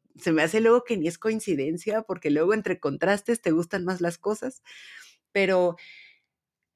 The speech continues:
fíjate que podría pensar que, eh, en el final, pues, nos dejan ahí a la mamá en el hospital y etcétera. Sin embargo, ¿cómo lo resuelven? ¿Cómo resuelve Estudio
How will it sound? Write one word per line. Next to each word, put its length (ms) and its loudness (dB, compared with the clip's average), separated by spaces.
fíjate 320 0
que 260 0
podría 420 2
pensar 440 -2
que, 680 -2
eh, 540 -2
en 140 2
el 120 2
final, 420 2
pues, 140 -2
nos 140 0
dejan 300 0
ahí 260 4
a 80 0
la 120 0
mamá 600 -4
en 140 -4
el 120 -4
hospital 760 -4
y 100 0
etcétera. 540 -2
Sin 180 0
embargo, 460 2
¿cómo 280 4
lo 140 2
resuelven? 720 -2
¿Cómo 380 0
resuelve 600 -8
Estudio 360 -6